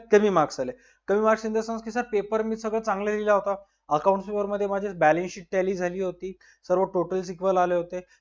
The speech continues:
तरी मला सर दहा ते बारा मार्क्स कमी आले." तर अशा वेळेस तुम्हाला तो पेपर काय करावा लागेल? रिचेक टाकावा लागेल. रिचेकची टाकायची जी प्रोसिजर आहे, त्याचा व्हिडिओ मी आज दुपारी रिझल्ट लागल्यानंतर चॅनलवर अपलोड करेन.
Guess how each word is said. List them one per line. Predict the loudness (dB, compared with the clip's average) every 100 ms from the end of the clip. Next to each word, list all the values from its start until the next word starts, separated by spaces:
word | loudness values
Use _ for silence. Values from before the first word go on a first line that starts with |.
| -2
तरी | 0 0
मला | -2 -2
सर | -2 -4
दहा | 0 0 0
ते | -4
बारा | 0 2 4 4
मार्क्स | 2 0 0
कमी | 0 2
आले." | 0 0
तर | -6 _ -2 2 4
अशा | 4 6
वेळेस | 4 4 0 -6
तुम्हाला | -2 -2 -2
तो | -4
पेपर | -6 -4 -4
काय | 0 0
करावा | 2 2 2
लागेल? | 0 -4 -8 _ _ -2
रिचेक | -2 -2 -4 0
टाकावा | 2 2 0
लागेल. | 0 -6 -8
रिचेकची | -6 -6 -6 -8 -4
टाकायची | 0 0 -2 -6 -12
जी | -12
प्रोसिजर | -12 -12 -8 -4 -4
आहे, | -6 -10
त्याचा | _ _ -8 -4 -2
व्हिडिओ | -2 -2 -4 -6 _ -2
मी |
आज | 2 2 0
दुपारी | -6 -2 -2 -4
रिझल्ट | -4 -2 -2
लागल्यानंतर | -2 -4 -8 -10 -10
चॅनलवर | -6 -6 -4 -4 -4
अपलोड | -8 -4 -4
करेन. | -4 -8